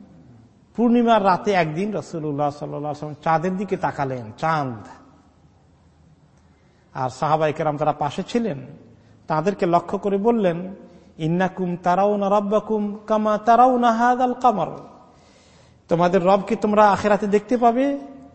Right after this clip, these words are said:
ওইরকম যেভাবে এস-, আজকে চাঁদটা দেখা যাচ্ছে, এরকম কোনো অসুবিধা হবে না। তবে তোমাদের রবকে দেখতে হলে কিছু কাজ করতে হবে। فإن استطعتم ألا تغلبوا على صلاة قبل طلوع الشمس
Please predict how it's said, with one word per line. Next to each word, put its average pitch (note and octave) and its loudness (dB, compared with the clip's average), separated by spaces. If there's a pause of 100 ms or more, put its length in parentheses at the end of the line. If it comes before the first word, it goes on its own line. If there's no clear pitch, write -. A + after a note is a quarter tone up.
(200)
ওইরকম C4 2
যেভাবে A3+ 2
এস-, - -4
আজকে G3+ -4
চাঁদটা G#3+ 0
দেখা F#3 2
যাচ্ছে, E3+ 0
এরকম C3 0 (200)
কোনো G3+ 0
অসুবিধা D3 -4
হবে A2+ -12
না। A2 -18 (960)
তবে D#3 -2
তোমাদের F3 0
রবকে F3 2
দেখতে E3+ -2
হলে A3+ 2
কিছু F#3 -6
কাজ D#3+ -4
করতে - -12
হবে। - -18 (1700)
فإن F#3 2
استطعتم A3 0 (140)
ألا G#3 2
تغلبوا A3 2
على F#3 2
صلاة F3 0
قبل F3+ 0
طلوع F3 -2
الشمس A#3 -4